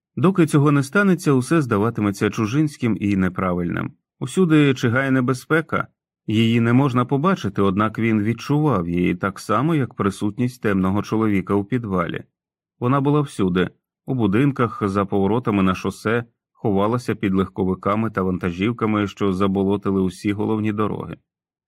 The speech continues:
І якщо там нічого не було, то це, певне, тому що лихо сховалося в календарі лише за кілька сторінок від поточної дати.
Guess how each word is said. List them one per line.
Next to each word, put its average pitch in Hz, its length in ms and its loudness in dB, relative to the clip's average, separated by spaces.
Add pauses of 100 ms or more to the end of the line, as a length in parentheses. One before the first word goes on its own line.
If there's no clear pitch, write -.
І 123 140 4
якщо 127 360 2
там 139 240 0
нічого 120 360 2
не 120 140 2
було, 127 320 2
то 110 140 2
це, 135 240 0
певне, 113 640 2
тому 110 220 0
що 110 200 0
лихо 135 320 0
сховалося 123 720 0
в 120 120 -2
календарі 120 800 2
лише 110 380 -2
за 110 220 0
кілька 147 340 0
сторінок 135 560 0
від 95 200 -2
поточної 107 640 -2
дати. 92 420 -4